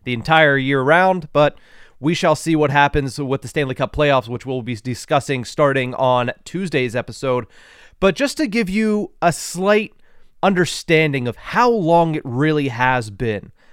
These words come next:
since the Pittsburgh Penguins didn't make the Stanley Cup playoffs,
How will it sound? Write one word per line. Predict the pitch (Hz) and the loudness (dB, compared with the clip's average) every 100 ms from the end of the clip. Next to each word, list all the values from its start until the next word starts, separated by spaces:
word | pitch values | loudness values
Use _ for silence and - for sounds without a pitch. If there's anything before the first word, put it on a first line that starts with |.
| _ | _
since | - 151 | -10 -8
the | 156 | -6
Pittsburgh | - 185 - 165 - | -4 -4 -4 -6 -4
Penguins | 151 147 113 | -4 -4 -4
didn't | 170 170 160 | -6 -4 -4
make | 135 147 - - _ - | -2 -2 -4 -14 _ -10
the | 127 | -8
Stanley | - 139 135 | -4 -4 -4
Cup | 117 131 - | -4 -6 -6
playoffs, | 117 104 - - | -8 -8 -12 -18